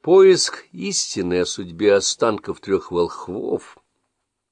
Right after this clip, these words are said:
напоминал тяжелейшие археологические раскопки. Разве что монсеньору Вигору Вероне, его помощникам-архивариусам, пришлось копаться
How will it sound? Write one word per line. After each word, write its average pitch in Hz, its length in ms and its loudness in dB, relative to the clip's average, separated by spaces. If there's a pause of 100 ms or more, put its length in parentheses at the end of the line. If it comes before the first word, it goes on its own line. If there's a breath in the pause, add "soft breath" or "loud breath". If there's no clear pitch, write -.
(120)
напоминал 95 480 -2
тяжелейшие 165 920 -2
археологические 87 760 -8
раскопки. - 680 -6 (840)
Разве 147 480 0
что 113 260 2
монсеньору 104 760 0
Вигору 95 400 0
Вероне, 98 500 2 (400 soft breath)
его 98 240 2
помощникам-архивариусам, 101 1500 0
пришлось 92 420 -2
копаться 98 580 -4